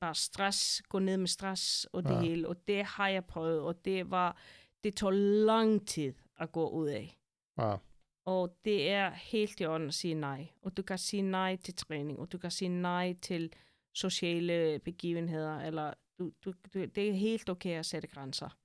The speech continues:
Speaker 2: Ja.
Speaker 1: Ja. Øhm, og det er noget, som vi siger, du må gå livet, og du skal hvile.
Speaker 2: Ja.
Speaker 1: Din krop skal hvile.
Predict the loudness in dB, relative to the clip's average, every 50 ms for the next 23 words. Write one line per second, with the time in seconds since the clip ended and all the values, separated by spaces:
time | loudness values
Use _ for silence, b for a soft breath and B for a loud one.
0 | _ -4 -2 -2 -2 -2 -4 -8 -16 -20 _ -6 -6 -6 -6 -8 -16 _ _ _
1 | _ _ -4 -2 0 0 0 0 -2 -4 -4 -6 -8 -10 -4 0 0 0 2 2
2 | 0 2 2 2 2 2 2 0 -2 -4 -8 -6 -6 -4 -4 -6 -8 _ _ _
3 | _ _ _ -20 _ _ _ -6 -6 -4 -2 -2 -2 -4 -4 -8 _ _ _ _
4 | -14 -14 -10 _ -2 0 2 2 2 0 -2 -2 -4 -4 -4 -4 -6 -4 -2 0
5 | 0 0 -2 -4 -6 -10 -12 _ _ _ _ -4 -2 -2 -2 -4 -6 -10 -14 _
6 | _ _ _ _ _ _ _ _ _ _ _ _ _ _ -8 -6 -4 -4 -4 -2
7 | 0 0 0 0 -2 -4 -8 -12 _ _ _ _ _ _ _ _ _ -2 0 2
8 | 2 2 0 -2 -2 -4 -4 -4 -4 -6 -6 -6 -6 -4 -4 -6 -6 -6 -10